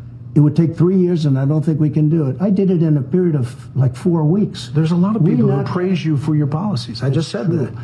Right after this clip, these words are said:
Speaker 1: That's true. Well, I mean, you just went through a list. But don't forget,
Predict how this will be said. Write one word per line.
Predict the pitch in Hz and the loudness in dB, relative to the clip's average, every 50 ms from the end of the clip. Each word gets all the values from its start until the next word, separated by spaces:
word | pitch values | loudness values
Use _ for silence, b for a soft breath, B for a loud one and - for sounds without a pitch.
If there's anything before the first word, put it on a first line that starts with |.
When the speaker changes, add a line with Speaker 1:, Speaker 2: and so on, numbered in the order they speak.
| B B B B - | B B B B -4
Speaker 1:
That's | 160 147 - - | -2 -2 -4 -6
true. | - - 202 175 127 | -6 -4 -2 0 0
Well, | 131 151 143 135 | 0 0 0 0
I | 131 131 | 0 0
mean, | 131 127 123 | 2 2 2
you | 127 135 127 | 2 2 2
just | 147 135 120 139 | 0 0 0 0
went | 131 117 98 | 0 0 0
through | 127 120 120 | -2 -2 0
a | |
list. | 117 175 196 143 - - B B B B B B B B | 0 0 0 -2 -2 -6 B B B B B B B B
But | - 151 131 | -2 0 0
don't | 156 151 139 | 0 0 0
forget, | - 147 143 170 175 156 127 - - | 0 0 0 0 0 -2 -4 -6 -10